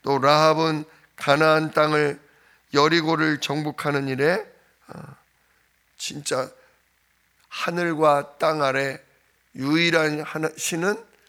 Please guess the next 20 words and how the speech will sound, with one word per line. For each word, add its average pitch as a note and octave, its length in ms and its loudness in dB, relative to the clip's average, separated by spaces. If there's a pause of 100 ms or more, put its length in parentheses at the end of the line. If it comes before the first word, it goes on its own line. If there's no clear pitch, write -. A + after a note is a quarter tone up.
(180)
너희 D3 260 0
하나님 C#3 460 -2
여호와뿐이다." C3+ 960 -6 (1160)
이렇게 D#3 320 -4
고백하면서 C#3 920 -4 (440)
이 D#3+ 260 -8
가-, B2+ 200 -14 (280)
가나안 D3+ 480 2
땅과 C#3+ 580 2 (260)
여리고는 D3 720 -2 (560)
당신들의 D#3+ 680 -2
하나님 D3+ 400 -2
여호와로 D3+ 400 2
말미암아 C#3+ 680 -2 (600)
완전히 D3 680 -2
힘을 E3+ 380 -6
잃었다, - 480 -14 (260)
두려워 E3+ 460 -2
떨고 E3 320 -6
있다. - 500 -16